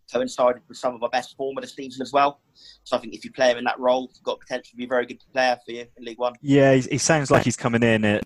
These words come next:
Speaker 2: at midfield. I mean, the, the cover that he can at, at right back and,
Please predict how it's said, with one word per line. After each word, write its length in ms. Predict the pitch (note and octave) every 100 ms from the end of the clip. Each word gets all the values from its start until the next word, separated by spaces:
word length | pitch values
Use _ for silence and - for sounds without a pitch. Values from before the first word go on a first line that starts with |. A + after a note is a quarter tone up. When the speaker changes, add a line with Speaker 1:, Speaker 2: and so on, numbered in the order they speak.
| -
Speaker 2:
at 160 | A2 G#2+
midfield. 440 | G2 - G2+ G2+
I 80 | F#2+
mean, 320 | G2+ G2 G2+ _ _
the, 200 | A2 A2 - _ -
the 80 |
cover 440 | - A#2 G#2 G#2 G2
that 140 | G2+
he 80 | G2
can 340 | - G#2+ G2
at, 200 | G2 G2 - - -
at 140 | G2+
right 200 | G2+ G2
back 260 | G2 F#2+ -
and, 260 | F#2 F2+